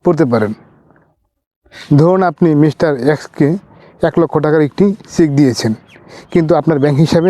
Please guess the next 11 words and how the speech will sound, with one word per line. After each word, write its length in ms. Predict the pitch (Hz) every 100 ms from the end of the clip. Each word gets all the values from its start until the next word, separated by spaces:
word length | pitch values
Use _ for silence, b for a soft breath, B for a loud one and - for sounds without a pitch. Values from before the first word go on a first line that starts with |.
| 165
এক 60 | 147
লক্ষ 120 | 139 - 139
টাকা 160 | 143 190 240 _ - 131
নাই। 140 | 107 98 - _ B B B B 147
আপনার 240 | 147 147 127 113 -
ব্যাংক 160 | 156 160 170
হিসাবে 300 | 190 156 151 254 - _ B B B -
টাকা 160 | 151 160 135
আছে 180 | - 147 107 - _ _ _
তার 120 | - 147
থেকে 160 | 151